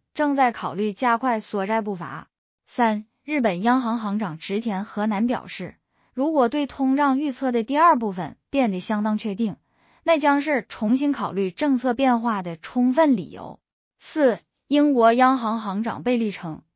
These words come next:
英国的核心通胀变得更加持久，但在二零二三年，整体通胀将显著下降。五，美国至六月二十三日，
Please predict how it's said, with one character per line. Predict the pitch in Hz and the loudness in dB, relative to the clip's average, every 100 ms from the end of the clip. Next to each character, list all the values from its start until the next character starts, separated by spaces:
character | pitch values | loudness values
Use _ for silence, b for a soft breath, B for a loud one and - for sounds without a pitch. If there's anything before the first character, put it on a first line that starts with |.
| _ _ | _ _
英 | - 311 330 | 0 2 2
国 | 277 220 | 4 2
的 | 254 | 2
核 | 247 - 208 | -2 -4 -4
心 | 269 269 | 0 0
通 | 240 226 226 | 0 -2 0
胀 | 240 196 | 0 0
变 | 226 196 | -2 -2
得 | 175 | -4
更 | - 269 | 0 0
加 | 185 156 165 _ - | 0 -6 -16 _ -12
持 | - 196 240 | -8 -4 -2
久， | 226 - _ _ _ _ | -4 -8 _ _ _ _
但 | 320 302 | 2 4
在 | 294 | 4
二 | 269 294 | 4 4
零 | 262 | 4
二 | 254 294 | 4 2
三 | 247 254 | 2 0
年， | 240 165 156 - _ _ _ - | -2 -4 -8 -12 _ _ _ 0
整 | 269 370 | 0 2
体 | 311 226 | -2 -2
通 | 233 233 | -2 0
胀 | 254 220 | 2 2
将 | 214 190 180 _ _ | 0 -2 -4 _ _
显 | - 220 - | -8 -8 -4
著 | 247 262 | -4 -2
下 | 330 302 | -2 0
降。 | 330 339 - _ _ _ _ | 2 0 -2 _ _ _ _
五， | 220 208 220 - - | -2 0 0 -4 -2
美 | 247 214 | 0 0
国 | 196 196 233 | 0 0 0
至 | 294 | -2
六 | 294 311 | -4 -2
月 | 277 | 0
二 | 254 254 | 2 2
十 | 226 226 | 0 -6
三 | 226 208 | -6 -6
日， | 214 202 | -6 -8